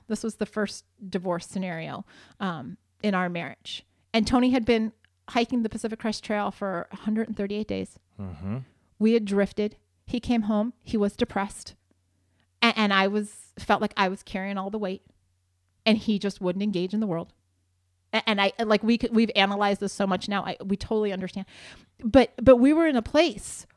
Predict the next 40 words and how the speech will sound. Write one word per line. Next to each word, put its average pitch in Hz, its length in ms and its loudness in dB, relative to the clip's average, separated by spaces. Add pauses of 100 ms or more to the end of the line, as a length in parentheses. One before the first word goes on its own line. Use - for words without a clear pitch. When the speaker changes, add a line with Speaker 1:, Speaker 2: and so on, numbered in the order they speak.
(120)
Speaker 1:
where 254 140 0
I 254 80 4
was 247 180 2
like, 220 600 0 (1080)
"Seriously, 233 400 -2
dude, 180 160 -6
just - 140 -10
snap 226 360 -4
out 226 160 -6
of 226 100 -6
it." 190 100 -14 (280)
But 262 280 4
it 311 160 0
had 277 140 2
literally 359 320 2
taken 320 360 0
us 254 420 0 (280)
his 285 220 4
whole 359 200 4
journey 277 540 0
that 269 100 0
he 285 80 2
was 294 120 2
on 294 140 0
the 285 80 -2
P 294 180 -2
C 285 180 -8
T 349 240 0
to 320 100 0
get 330 380 2
there. 254 320 4 (1080)
There 302 120 8
was 339 240 6
no 311 260 6 (180)
just 269 200 2
snap 240 340 4
out 208 180 6
of 185 100 -2
it. - 280 -12 (360)
Speaker 2:
Mm-hmm. 98 420 -12